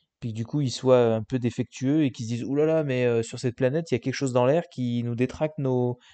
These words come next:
nos machines impériales, là, donc, euh, faut qu'on s'en aille. » C-, ce qui était un bon plan, hein, à la base, elle aurait pu les faire fuir comme ça, hein. Ça aurait pu être, euh, sympa. Ahsoka se rend compte que Miara allait placer un explosif et comprend que ça n'est-, ce n'était pas le plan. Donc c'est comme ça qu'elle s'en, qu'elle s'en rend compte.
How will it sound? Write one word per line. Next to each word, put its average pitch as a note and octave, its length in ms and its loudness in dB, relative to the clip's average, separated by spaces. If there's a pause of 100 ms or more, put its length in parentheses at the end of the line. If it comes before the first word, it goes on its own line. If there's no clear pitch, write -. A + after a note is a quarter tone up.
(160)
nos C3 80 0
machines C3 380 0
impériales, B2+ 440 0
là, D#3+ 120 0
donc, B2+ 280 -6
euh, A#2+ 600 -4 (100)
faut C3+ 80 -6
qu'on C3+ 120 -6
s'en C#3+ 180 2
aille. » B2 200 2 (440)
C-, A2+ 180 -14
ce - 120 -8
qui F3 80 2
était G3 100 0
un G3 120 4
bon C#3 200 2
plan, B3+ 280 -2
hein, C3 120 2
à B2+ 60 0
la A#2 100 0
base, A2+ 220 2
elle A2+ 80 0
aurait A2 160 2
pu F3 160 -4
les D3 80 4
faire B2 180 0
fuir - 220 -6
comme A#2+ 160 -8
ça, A3+ 180 -8
hein. D3+ 140 -10 (1500)
Ça - 180 -4
aurait A2 160 0
pu - 140 -12
être, - 240 -10
euh, A#2 140 -2
sympa. A#2 360 -12 (1080)
Ahsoka E3+ 360 -2
se D#3+ 120 -6
rend C3+ 160 -2
compte F3 240 -8
que - 120 -6
Miara C3 720 -2
allait B2 220 -2
placer C3 320 -4
un B2+ 140 -4
explosif B2+ 600 -6
et A#2+ 80 -2
comprend D3+ 420 -6
que C#3 140 -8
ça A#2 160 -6
n'est-, A2+ 180 -6
ce - 160 -10
n'était A2 240 -4
pas B2+ 160 0
le A2 80 -4
plan. G#2 240 -6
Donc G#2 140 -10
c'est B2 100 -6
comme B2+ 140 -2
ça C#3+ 160 -4
qu'elle A#2 140 -4
s'en, G#2+ 420 -10
qu'elle G#2 160 -12
s'en A2+ 180 -8
rend G#2+ 160 -8
compte. - 340 -18